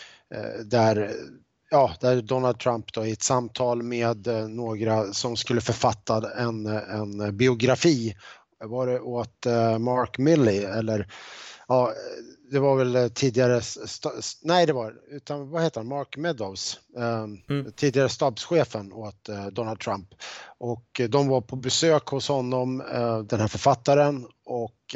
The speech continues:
Speaker 1: ytterligare en, och det var i det samtalet då som, som Donald Trump säger att jag, att, eh, jag har, att han höll på att vifta med ett dokument och, eh,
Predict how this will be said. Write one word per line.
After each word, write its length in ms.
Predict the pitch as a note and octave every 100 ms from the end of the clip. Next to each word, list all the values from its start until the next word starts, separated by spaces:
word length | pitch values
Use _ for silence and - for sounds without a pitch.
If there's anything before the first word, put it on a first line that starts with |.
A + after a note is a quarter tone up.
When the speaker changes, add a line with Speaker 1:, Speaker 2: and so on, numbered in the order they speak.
| - C3+
Speaker 1:
ytterligare 560 | - B2+ A#2 A#2 A#2
en, 340 | A2+ A2+ A2+ A2 _
och 520 | - A#2 A2+ A2 A2 F#2+ -
det 80 | A#2+
var 220 | B2 G#2+ _
i 200 | C#3+ C#3
det 180 | A#2+ A#2
samtalet 640 | - A#2+ A2+ D3 C#3+ A#2
då 120 | - G#2
som, 340 | - G#2+ F#2+ - - - - - - _ _ _
som 220 | - B2
Donald 320 | A#2 A#2 A#2 -
Trump 280 | A2+ G#2
säger 340 | - A2+ G#2+ A2
att 160 | A2+
jag, 460 | A#2+ A2+ A2+ G#2 - _ - - A#2
att, 320 | B2+ - B2+
eh, 120 | A#2+
jag 160 | A#2+ G#2
har, 460 | A#2+ A#2+ G#2+ G2+ - - -
att 160 | G#2 -
han 120 | A2+
höll 120 | A#2
på 160 | - A#2+
att 240 | A2+ A#2
vifta 280 | B2+ - A#2
med 100 | A#2
ett 100 | -
dokument 720 | A#2+ - C#3+ E3+ F#3 F3 -
och, 500 | - C3+ - _ B2
eh, 200 | A#2